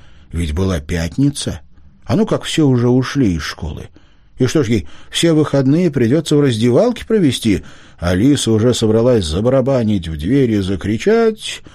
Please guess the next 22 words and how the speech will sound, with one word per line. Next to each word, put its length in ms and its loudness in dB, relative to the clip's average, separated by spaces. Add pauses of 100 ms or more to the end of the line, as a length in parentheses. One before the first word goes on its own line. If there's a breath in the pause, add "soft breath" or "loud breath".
(300 loud breath)
но 320 0
тут 480 -2
ранец 680 -2
у 60 -4
неё 260 -2
за 100 -4
спиной — 640 -4 (400 soft breath)
зашевелился. 1200 -6 (480 soft breath)
Алиса 400 0
вскрикнула, 720 -2 (220 loud breath)
стащила 680 -2
с 100 -6
плеч 300 -2
портфель 520 0
и 40 -2
бросила 560 -2
на 280 2
пол, 180 0
только 340 -10
бы 100 -6
не 120 -2
крыса. 520 -10